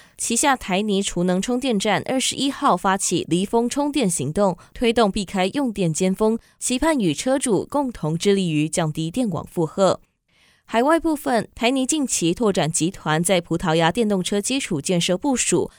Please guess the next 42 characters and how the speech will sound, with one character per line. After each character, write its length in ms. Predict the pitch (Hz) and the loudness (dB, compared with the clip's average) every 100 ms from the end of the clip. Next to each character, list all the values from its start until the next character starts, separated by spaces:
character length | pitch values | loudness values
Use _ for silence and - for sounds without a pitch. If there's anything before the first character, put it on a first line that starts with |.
| _ _ | _ _
以 140 | 214 | 0
四 220 | 208 320 | 2 0
百 180 | 254 220 - | 0 0 0
五 140 | 160 | -2
十 160 | - 165 | 0 2
万 160 | 180 | 2
欧 240 | - 262 277 | 2 2 4
元 200 | 202 170 | 2 2
价 220 | 226 185 | 2 0
格 260 | 170 156 | 2 2
收 200 | 165 190 | 4 2
购 180 | 180 185 | 2 2
葡 180 | 170 160 | 0 -4
萄 160 | 175 165 | -2 0
牙 240 | 160 147 | 2 2
K 220 | 175 220 | 0 -4
L 180 | 226 165 | 0 0
C 300 | 170 - 196 | -2 -2 -2
百 140 | 185 | -2
分 160 | 151 170 | 0 -2
之 160 | 175 196 | 0 0
六 240 | 285 254 | 2 2
十 180 | - 156 | 0 -2
的 140 | 170 | -2
股 180 | 165 147 | -2 -6
权， 380 | - 131 131 185 - - - | -6 -6 -6 -6 -10 -20 -2
二 120 | 311 | 0
零 160 | 294 277 | 2 0
二 80 | |
四 220 | 302 - 302 | 0 0 2
年 280 | 196 160 | 2 2
可 200 | 175 165 | 0 -4
望 180 | 139 170 | -2 0
收 180 | 170 208 | 0 0
购 200 | 220 214 | 2 2
百 160 | 165 143 | 2 -2
分 160 | 170 | -2
之 120 | 175 | -2
百 200 | 196 165 | -2 -2
的 100 | - | -4
股 180 | 175 156 | -4 -4
权。 460 | - - 139 143 | -4 -6 -6 -4